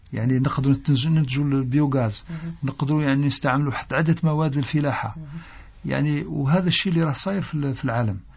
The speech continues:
Speaker 1: يعني لابد نقدروا نستعملوه كوقود حتى في، آه، مصانع الإسمنت. البيئة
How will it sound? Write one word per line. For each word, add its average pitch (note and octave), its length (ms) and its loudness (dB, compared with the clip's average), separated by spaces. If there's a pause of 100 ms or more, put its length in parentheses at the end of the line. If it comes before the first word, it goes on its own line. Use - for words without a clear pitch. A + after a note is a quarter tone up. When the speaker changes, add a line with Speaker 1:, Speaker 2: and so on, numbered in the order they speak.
(360)
Speaker 1:
يعني C#3 220 4
لابد C#3 380 2
نقدروا D#3 400 2
نستعملوه D3+ 500 2
كوقود D#3+ 680 0
حتى E3+ 380 -4
في، E3 340 2
آه، C#3+ 140 -2
مصانع C#3+ 400 0
الإسمنت. E3+ 560 0
البيئة E3+ 540 0